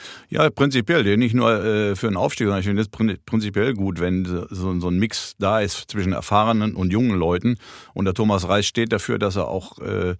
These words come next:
junge Leute formen kann, junge Leute, äh, nach vorne bringen kann. Hat für mich einen, äh, sehr schönen Fußball spielen lassen in der zweiten Liga. Offensivfußball, was ich immer gut finde. Ich bin ein Freund des Offensivfußballs. Und, äh,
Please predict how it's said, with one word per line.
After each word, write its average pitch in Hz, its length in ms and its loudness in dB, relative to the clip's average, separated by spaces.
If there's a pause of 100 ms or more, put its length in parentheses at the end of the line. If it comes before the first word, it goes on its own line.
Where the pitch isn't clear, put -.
(160)
junge 107 220 2
Leute 101 500 2 (120)
formen 113 440 0
kann, 110 300 0 (280)
junge 104 220 0
Leute, 98 680 0
äh, 98 40 -4
nach 90 140 -4
vorne 113 280 -2
bringen 104 280 -4
kann. 104 280 -2 (880)
Hat - 200 -2
für 123 100 0
mich 117 200 2
einen, 104 200 2
äh, 98 300 0
sehr 123 240 2
schönen 120 240 2
Fußball 147 340 -2
spielen 151 220 -2
lassen 143 180 2
in 139 40 0
der 135 120 -2
zweiten 135 300 -2
Liga. 131 400 0
Offensivfußball, 120 880 -2
was 101 160 0
ich 107 60 -4
immer 127 180 0
gut 127 220 -6
finde. 127 220 -2
Ich 104 40 -10
bin 104 140 -2
ein 92 40 0
Freund 120 280 -2
des 113 100 -4
Offensivfußballs. 107 960 -2 (640)
Und, 113 400 -2
äh, 120 340 0